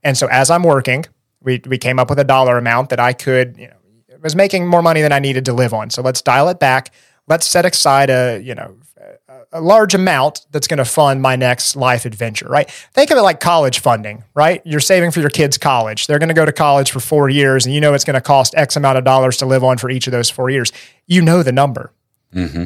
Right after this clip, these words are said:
Speaker 1: It's just like retirement. You've got to get to the number and then you can pull the plug.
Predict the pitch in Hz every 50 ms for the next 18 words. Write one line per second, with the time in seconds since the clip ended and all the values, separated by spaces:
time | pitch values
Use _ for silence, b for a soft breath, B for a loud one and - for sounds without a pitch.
0 | 87 - - 139 120 - - - 156 156 143 - - 151 139 135 127 - 139 120
1 | - 135 127 120 113 117 110 - 139 139 139 127 123 151 135 135 131 120 143 139
2 | - - 160 175 160 156 151 127 120 113 117 117 123 - _ _ _ _ _ _
3 | _ _ _ _ _ - 147 135 135 131 131 127 127 - 139 127 - 131 123 113
4 | 120 - 127 123 - - 123 -